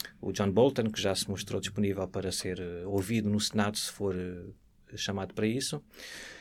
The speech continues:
Eh, o que, o que se acha é que, por exemplo, um dos argumentos do Partido Republicano é que o, aquele processo de investigação na Câmara dos Representantes não, não trouxe nada, até porque eles só ouviram pessoas que não têm conhecimento direto da,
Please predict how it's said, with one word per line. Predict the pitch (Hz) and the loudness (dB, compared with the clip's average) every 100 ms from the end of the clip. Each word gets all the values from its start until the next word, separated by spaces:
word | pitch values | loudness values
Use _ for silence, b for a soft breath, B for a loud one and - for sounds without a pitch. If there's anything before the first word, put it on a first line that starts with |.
| B | B
Eh, | - 117 - | 6 8 8
o | 127 | 2
que, | - 117 - | 6 6 6
o | 120 | 2
que | - | 2
se | - 139 | 4 8
acha | 127 - 113 | 6 6 4
é | |
que, | 107 123 | 4 2
por | 110 | 6
exemplo, | 107 107 | 4 6
um | |
dos | 117 113 | 4 4
argumentos | 110 113 - | 4 4 4
do | |
Partido | 104 113 110 | 0 0 2
Republicano | 113 110 113 110 110 101 95 | 0 2 0 2 2 2 0
é | 95 | -2
que | - 101 92 B B B B | 0 0 -2 B B B B
o, | - 73 85 90 98 | -14 -10 -8 -6 -2
aquele | 104 110 110 107 101 98 95 | 0 6 8 8 8 8 6
processo | 92 - 113 104 | 0 2 4 4
de | 107 | 2
investigação | - 107 107 104 | 0 0 2 2
na | 98 98 | 0 -2
Câmara | 104 | -2
dos | 98 | -4
Representantes | - 95 98 110 101 90 - | -6 -4 0 2 0 0 -4
não, | 95 95 95 | -4 -4 -4
não | 95 104 | -4 -2
trouxe | 104 98 - | 0 -2 0
nada, | 104 104 98 98 | 2 4 2 0
até | 92 104 | 0 -2
porque | 104 95 | -2 -4
eles | 107 92 | -2 0
só | 107 | 0
ouviram | 98 92 98 | 0 0 -2
pessoas | 95 - 104 | -2 -2 -2
que | 104 | -2
não | |
têm | 92 98 | 0 2
conhecimento | 98 101 - 110 101 | 2 2 6 6 6
direto | 101 98 95 - | 2 0 -2 -4
da, | 95 92 | -6 -6